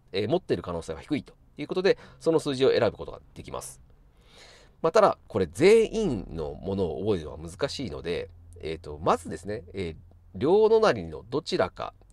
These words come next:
強い方の、えー、数字だけでも覚えられれば、えー、かなり勝率は上がるんじゃないかなというふうに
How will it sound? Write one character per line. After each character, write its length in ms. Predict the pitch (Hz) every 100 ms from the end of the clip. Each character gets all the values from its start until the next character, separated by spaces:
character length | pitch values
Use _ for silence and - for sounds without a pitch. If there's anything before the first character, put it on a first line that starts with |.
| _
強 300 | - - 160
い 40 | 147
方 240 | - - - - _ - - -
の、 180 | 202 190 - - -
え 220 | 143 127
ー、 40 | 113
数 180 | 127 113
字 80 | 107
だ 80 |
け 100 | 110
で 100 | 107
も 180 | 127 139 -
覚 180 | 101 104
え 40 |
ら 100 | 101
れ 80 | 95
れ 100 | 95
ば、 200 | 131 131 - -
え 240 | 110 101
ー、 20 | 92
か 100 | 104
な 60 |
り 40 | 82
勝 160 | - 90
率 180 | -
は 60 | 80
上 40 |
が 60 | 78
る 60 | 78
ん 20 |
じ 60 |
ゃ 40 | 71
な 60 |
い 40 | 73
か 80 | 87
な 100 | 120
と 60 |
い 20 |
う 20 | 160
ふ 40 |
う 20 |
に 120 | 175